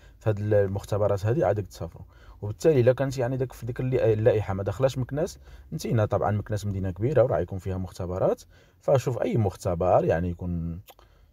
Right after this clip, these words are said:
يكون عنده سمعة، عنده يعني المسائل ديالو، يعني معروف، راه معروف يعني كيعمل المخت-، التحاليل ديال، ديال هاد الشيء هذا،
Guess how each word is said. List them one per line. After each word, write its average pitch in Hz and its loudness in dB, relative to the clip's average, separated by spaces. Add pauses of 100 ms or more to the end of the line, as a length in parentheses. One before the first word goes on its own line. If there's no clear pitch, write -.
يكون 330 0
عنده 107 4
سمعة، 101 2
عنده 104 2
يعني 90 0
المسائل 92 -4
ديالو، 90 -4 (240)
يعني 95 2
معروف، 107 4
راه 92 0
معروف 95 2
يعني 92 -4
كيعمل 98 -6
المخت-، 98 -6
التحاليل 98 -6
ديال، 95 -4 (440)
ديال 120 6
هاد 101 2
الشيء 92 -4
هذا، 190 -2